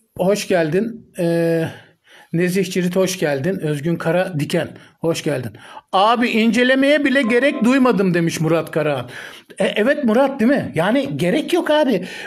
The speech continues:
Ve insanlar yazmış. Demiş ki yirmi yedi hadi süper. Yok öyle bir şey ya.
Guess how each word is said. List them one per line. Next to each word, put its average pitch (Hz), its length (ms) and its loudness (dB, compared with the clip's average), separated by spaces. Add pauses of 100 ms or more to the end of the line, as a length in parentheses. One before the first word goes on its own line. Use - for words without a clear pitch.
Ve 294 240 2
insanlar 294 600 2
yazmış. 285 680 2 (1040)
Demiş 285 360 2
ki 294 380 0 (360)
yirmi 311 260 2
yedi 294 180 4
hadi 311 1040 4
süper. 339 680 6
Yok 240 360 2
öyle 269 280 2
bir 226 60 2
şey 196 280 0
ya. 196 320 0